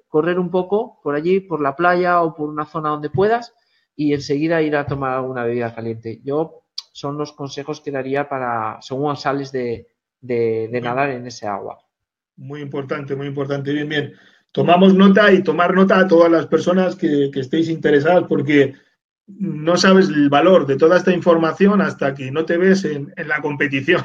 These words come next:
Speaker 2: <laughs> pasando calamidad. Entonces, pues todos los que estén interesados, que aprovechen de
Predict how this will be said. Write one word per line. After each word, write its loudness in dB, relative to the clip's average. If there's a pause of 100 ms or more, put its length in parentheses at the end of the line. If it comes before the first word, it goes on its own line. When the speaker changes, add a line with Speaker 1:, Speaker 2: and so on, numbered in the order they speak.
Speaker 2:
<laughs> -2
pasando 4
calamidad. 2 (400)
Entonces, 0
pues -6
todos 6
los -2
que -4
estén -2
interesados, 2 (240)
que 0
aprovechen 0
de 0